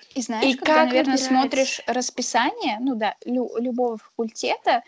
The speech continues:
Speaker 1: ты смотришь
Speaker 2: Да.
Speaker 1: расписание, ты не понимаешь, на кого учится человек, потому что там стоят какие-то абсолютно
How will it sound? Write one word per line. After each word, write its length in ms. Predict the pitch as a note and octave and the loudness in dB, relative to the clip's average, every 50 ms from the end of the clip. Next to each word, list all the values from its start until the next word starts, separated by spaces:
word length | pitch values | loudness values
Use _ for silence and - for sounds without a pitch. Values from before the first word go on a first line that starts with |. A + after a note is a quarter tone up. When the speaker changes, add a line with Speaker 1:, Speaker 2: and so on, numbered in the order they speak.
| - - - _ | -14 -20 -20 _
Speaker 1:
ты 60 | - | -6
смотришь 360 | - C4+ C4+ B3+ C4 A3+ G#3+ | -2 -2 -2 0 0 0 0
Speaker 2:
Да. 20 | G#3 | -2
Speaker 1:
расписание, 580 | A#3 - - A#3 - - B3 C#4+ G4 F#4+ C#4+ | -4 -6 -8 -6 -2 0 0 2 2 0 -2
ты 80 | - B3+ | -2 -2
не 80 | A#3 A3+ | -4 -4
понимаешь, 440 | - A#3+ A#3+ A#3+ B3 B3 B3 - - | -4 -4 -4 -2 -2 -2 -2 -2 -4
на 80 | A#3+ | -6
кого 220 | A3+ A3+ A3+ A#3 A#3+ | -4 -4 -4 -2 -2
учится 320 | A#3 A3 - - - - | -4 -4 -6 -8 -10 -10
человек, 420 | - - - - G3 G#3+ C#4 - - | -10 -10 -8 -4 -2 -2 -2 -2 -2
потому 280 | B3 A3+ A3+ A3 A3+ A#3+ | -4 -4 -2 -2 -2 -4
что 160 | - - A3+ | -4 -6 -4
там 180 | - G#3+ A3+ A#3 | -2 0 0 0
стоят 240 | - - A3 A#3+ A#3 | 0 -2 -4 -4 -2
какие-то 300 | - B3+ A3 - G3 - _ | -2 -2 0 0 -2 0 _
абсолютно 880 | - A3+ A3+ - - - B3+ A#3 A#3 B3 C4 - - B3+ A#3 A3 A3+ A3+ | -2 -2 -2 -2 -2 0 0 0 0 -2 -2 -2 0 0 2 2 0 -2